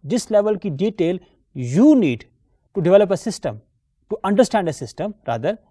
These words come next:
वो आप इसमें शामिल करें। There is no question of being it right or wrong। I hope you have got my point। Data dictionary is a repository, is a place where you store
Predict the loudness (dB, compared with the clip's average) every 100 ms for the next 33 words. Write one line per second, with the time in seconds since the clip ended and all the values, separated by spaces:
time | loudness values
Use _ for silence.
0 | _ _ _ _ -6 4 4 4 0 -6
1 | -4 -6 -8 -12 -16 -18 _ 2 4 4
2 | 2 2 2 -2 0 -2 -4 -20 -2 0
3 | 2 -2 -6 -14 _ 0 4 4 2 -10
4 | -10 -10 -12 _ _ _ _ _ -4 2
5 | 4 4 2 0 2 4 2 2 -8 -8
6 | -14 -18 -20 _ _ _ _ _ 0 2
7 | 4 0 -2 -2 0 0 2 2 0 -2
8 | -2 -6 -12 -14 _ _ -6 -4 -4 -6
9 | -6 -2 0 0 -2 -8 -2 0 2 0
10 | -4 -2 0 2